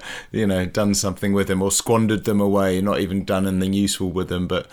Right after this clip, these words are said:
just left you with a big coconut deficit and you've just got the little crap bits. I mean, I think that I could see that being how it went with <laughs> those three on the island.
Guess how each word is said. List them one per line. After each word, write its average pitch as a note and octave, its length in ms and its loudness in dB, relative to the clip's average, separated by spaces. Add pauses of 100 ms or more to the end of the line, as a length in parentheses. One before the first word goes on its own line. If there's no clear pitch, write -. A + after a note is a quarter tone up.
(240)
just - 180 -4
left G2+ 280 -2
you F#2+ 80 0
with F#2+ 120 0
a G2 60 2
big F#2 220 -4
coconut F#2 520 -4
deficit F#2 520 -4
and G2 120 -4
you've F#2+ 120 -4
just F#2 180 -4
got - 180 -4
the F#2+ 140 0
little F#2 220 -2
crap - 380 -8
bits. - 280 -8
I F#2+ 40 -4
mean, F2+ 140 -4
I G2+ 80 0
think B2 200 -2
that G#2 240 -4 (160)
I G#2+ 100 -2
could G#2+ 160 -2
see B2+ 240 2
that A2 220 2
being G2+ 220 2
how F#2 200 0
it E2+ 100 2
went F#2+ 220 -2
with - 180 -2
<laughs> - 0 -
those B2 220 2
three E2 160 -8
on E2+ 80 -6
the F2 100 -4
island. - 300 -6